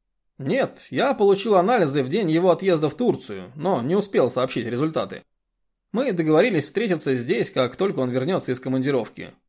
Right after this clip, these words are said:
А по телефону такие вещи не сообщаются». «И вы вот так бы просто сказали, что у тебя, мол, парень, всего месяц? Надежды нет, готовься?» «Я обязан сообщить», доктор вздохнул.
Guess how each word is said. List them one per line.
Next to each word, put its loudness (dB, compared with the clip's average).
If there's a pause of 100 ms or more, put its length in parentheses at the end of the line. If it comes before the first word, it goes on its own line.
(120)
А -6
по -4
телефону 2
такие 0
вещи 0
не -2
сообщаются». -6 (800)
«И -2
вы 4
вот 0
так 2
бы 2
просто 0
сказали, 2
что 0
у 2
тебя, 4
мол, 4
парень, 2
всего -2
месяц? -2 (140)
Надежды 0
нет, 2
готовься?» -2 (720)
«Я 0
обязан 2
сообщить», -4
доктор -8
вздохнул. -8